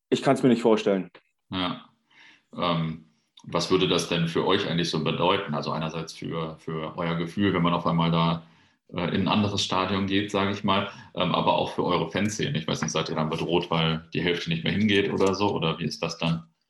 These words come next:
Speaker 1: Kann ich nicht so genau sagen. Ich kann jetzt nur für mich sprechen. Also, ähm,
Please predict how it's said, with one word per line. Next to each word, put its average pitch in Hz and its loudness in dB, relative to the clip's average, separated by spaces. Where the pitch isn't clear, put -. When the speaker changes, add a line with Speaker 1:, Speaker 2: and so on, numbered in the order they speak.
Speaker 1:
Kann 98 -8
ich - -10
nicht 113 -2
so 139 8
genau 123 8
sagen. 110 6
Ich - -2
kann 123 2
jetzt 120 2
nur 127 2
für 120 2
mich 160 6
sprechen. 120 -2
Also, 110 0
ähm, 107 0